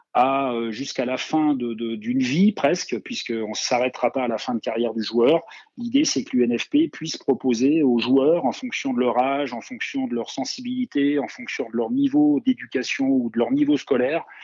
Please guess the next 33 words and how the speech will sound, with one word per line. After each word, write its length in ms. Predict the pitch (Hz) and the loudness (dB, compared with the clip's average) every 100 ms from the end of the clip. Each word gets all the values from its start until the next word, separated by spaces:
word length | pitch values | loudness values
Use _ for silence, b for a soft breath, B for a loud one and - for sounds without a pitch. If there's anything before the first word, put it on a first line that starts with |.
| B B | B B
c'est 260 | - - 135 | -8 0 2
de 100 | 131 | 4
leur 260 | 143 147 | 4 4
apporter, 680 | 127 - 123 - 147 156 151 | 2 2 -4 0 0 2 2
euh, 260 | 127 110 104 B B B - | 2 0 -4 B B B -8
euh, 720 | 110 110 107 110 107 110 120 | -6 -4 -4 -4 -4 -6 -8
des, 260 | 107 117 110 | -2 0 2
des, 520 | 113 110 110 110 107 | 0 0 0 -2 -4
des 120 | 101 | 0
solutions 720 | 113 143 135 127 - 160 180 - | 2 4 2 2 2 2 0 -4
et 80 | 113 | -2
des, 200 | 120 - _ | -2 -4 _
de 100 | 113 | -6
leur 180 | 113 113 | 0 2
amener 240 | 139 151 151 | 2 2 0
des 120 | 131 | 0
propositions 680 | - 117 123 117 - 302 302 B B B | -2 -2 -2 -2 0 0 -2 B B B
sur 260 | - 151 | -6 0
la 100 | 131 | 0
dimension 440 | 117 120 117 - 135 | 2 0 0 -2 -2
éducative. 540 | 113 107 113 - 92 - _ _ _ - | -4 -2 -4 -4 -10 -12 _ _ _ -6
Donc 140 | 107 | -4
ça, 140 | - 143 | -2 0
c'est, 240 | - 113 | 0 -2
c'est 200 | - 123 | -2 -6
très, 200 | - 175 | -2 -2
très 240 | - 135 | 2 0
important 400 | 127 - 117 127 | 2 0 -2 -2
à 40 | 117 | -2
mes 140 | 113 | 0
yeux. 260 | 107 135 - B B B B - | 2 2 2 B B B B -4
Et, 260 | 117 120 | 0 2
euh, 380 | 110 101 104 101 | 2 0 0 -2